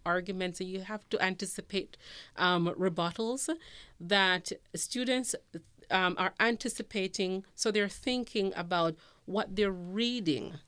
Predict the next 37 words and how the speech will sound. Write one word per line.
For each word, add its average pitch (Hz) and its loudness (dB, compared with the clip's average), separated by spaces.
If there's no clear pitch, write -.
in 185 2
the 175 0
article 151 -4
and 175 -2
how 226 2
they 233 2
present 185 -2
that 175 0
knowledge. 143 -4
And 233 0
if 233 -2
it's - -2
refuted, 214 0
then 202 4
is 208 0
that 240 -4
something 254 -4
that 190 2
you 220 -2
as 202 0
a 202 -2
student 190 -2
believe? 180 -2
Um, 165 2
and, 185 2
or 208 6
is 190 0
there 196 2
some 214 0
other 190 2
way 175 0
that - -4
you 165 -4
can - -6
interpret 170 -6
that 151 -4
knowledge? 156 -4